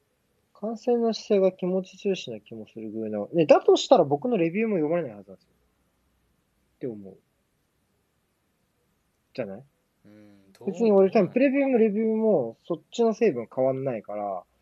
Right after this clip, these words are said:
Speaker 1: だからなんでだろうなって思うんですよね。
Speaker 2: 終わった後にちょっと振り返りたいみたいなのはあんのかな？<laughs>
Speaker 1: それはあるんだろうね。
Speaker 2: うん。
Speaker 1: なんだろうね。やっぱ終わっ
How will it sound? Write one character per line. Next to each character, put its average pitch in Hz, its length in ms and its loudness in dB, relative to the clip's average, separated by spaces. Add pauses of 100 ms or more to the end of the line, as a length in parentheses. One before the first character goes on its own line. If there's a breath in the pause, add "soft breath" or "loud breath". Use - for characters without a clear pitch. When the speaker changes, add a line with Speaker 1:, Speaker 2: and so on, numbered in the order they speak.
(600 loud breath)
Speaker 1:
だ 226 100 -2
か - 120 -2
ら 156 360 4
な 143 160 -2
ん 135 60 -6
で 113 60 -10
だ 110 80 -6
ろ 98 140 -10
う 104 80 -10
な 131 80 -6
っ 139 60 -14
て - 180 -20
思 98 160 -14
う - 20 -18
ん 95 100 -18
で 95 60 -20
す - 140 -20
よ 101 40 -20
ね。 98 280 -20 (1700)
Speaker 2:
終 127 80 -20
わ 165 100 -12
っ 190 100 -20
た 185 140 -8
後 190 200 -12
に 104 140 -18
ち - 100 -20
ょ 117 40 -20
っ - 100 -20
と - 120 -20
振 110 100 -20
り 107 100 -18
返 107 200 -18
り 107 80 -20
た 113 120 -16
い 110 60 -18
み 101 60 -20
た 101 100 -20
い 95 60 -20
な 95 60 -20
の 95 120 -20
は 101 80 -20
あ 104 40 -20
ん 101 80 -20
の 95 60 -20
か - 140 -20
な？ - 120 -20
<laughs> - 1200 -20
Speaker 1:
そ 339 80 0
れ 370 80 4
は 359 200 6
あ 311 40 0
る 214 100 -2
ん 131 100 -10
だ 101 100 -12
ろ 90 180 -20
う 92 40 -20
ね。 92 140 -20 (520)
Speaker 2:
う - 80 -20
ん。 - 20 -14
Speaker 1:
な 285 80 -8
ん 220 120 -10
だ 101 100 -10
ろ 85 160 -14
う 85 60 -20
ね。 - 100 -20 (300)
や 104 80 -4
っ - 20 -12
ぱ 127 80 -8
終 185 180 0
わ - 60 -16
っ - 40 -20